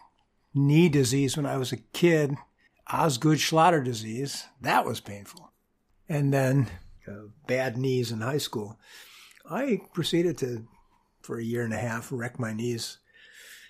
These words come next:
kneeling with Harvey on pieces of plywood. He'd stab his with the, the end of his trowel and pick it up and move it along to the next section and smooth that out. He was good at it, get me wrong. He was good at it.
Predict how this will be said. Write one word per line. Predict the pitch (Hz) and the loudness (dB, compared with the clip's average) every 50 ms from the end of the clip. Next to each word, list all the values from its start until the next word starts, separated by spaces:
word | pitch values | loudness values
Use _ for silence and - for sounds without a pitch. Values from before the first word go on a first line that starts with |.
| _ _ - | _ _ -2
kneeling | 135 143 165 180 185 175 165 | 2 4 6 6 6 6 4
with | 165 156 - | 4 4 4
Harvey | 175 175 170 135 135 131 | 4 4 4 4 2 0
on | 123 127 131 123 | 0 -2 -2 -2
pieces | - 151 127 143 135 120 | -2 -2 -2 -2 -4 -6
of | 113 - | -6 -4
plywood. | - 135 139 151 139 110 107 113 113 - _ _ _ _ | -4 -2 -2 -2 -4 -4 -6 -8 -12 -16 _ _ _ _
He'd | - - 147 139 113 | -4 -2 -2 -2 0
stab | - - - 147 127 127 139 120 | -2 -2 -2 -2 -2 -2 -2 0
his | 120 139 123 123 120 | 0 0 0 0 -6
with | 127 120 - | -8 -10 -10
the, | 117 113 107 - _ _ _ _ _ - | -14 -16 -16 -20 _ _ _ _ _ -8
the | 147 139 139 | -4 -4 -2
end | 135 123 | -2 -4
of | 123 120 | -4 -4
his | 131 123 - | -4 -4 -2
trowel | - - 160 151 143 147 156 180 185 165 127 | 0 2 2 2 4 4 4 4 4 4 2
and | 113 104 - | -2 -4 0
pick | 156 151 - | 0 0 2
it | 143 | 2
up | 139 147 156 - | 0 -2 -2 -2
and | 123 117 | -4 -2
move | 123 135 139 | 0 0 0
it | 151 | 0
along | 147 143 147 147 151 165 156 | 0 0 0 0 0 0 -2
to | - - | -4 -6
the | 147 139 | -6 -4
next | 143 143 139 - - | -4 -4 -4 -4 -4
section | - 127 107 - - - 143 | -4 -4 -4 -6 -10 -10 -10
and | 147 127 123 _ _ - - _ _ - | -10 -12 -14 _ _ -20 -20 _ _ -12
smooth | - - - 127 127 135 139 123 | -10 -8 -6 -4 -4 -4 -4 -4
that | 117 123 120 123 104 | -4 -4 -6 -6 -8
out. | 98 - - - - - _ _ _ _ - | -10 -14 -18 -20 -20 -20 _ _ _ _ 0
He | - 254 | 2 2
was | 302 254 - | 2 2 2
good | - 277 254 | 2 2 2
at | - - - | 2 0 -2
it, | - | -8
get | - - - | -10 -8 -6
me | 135 | -6
wrong. | 117 139 180 160 110 98 113 - _ _ | -4 -4 -4 -4 -6 -8 -12 -18 _ _
He | - 131 | -10 -8
was | 135 160 151 | -8 -8 -8
good | - 160 165 135 | -4 -4 -2 -2
at | 110 95 95 101 | -4 -6 -12 -16
it. | - | -18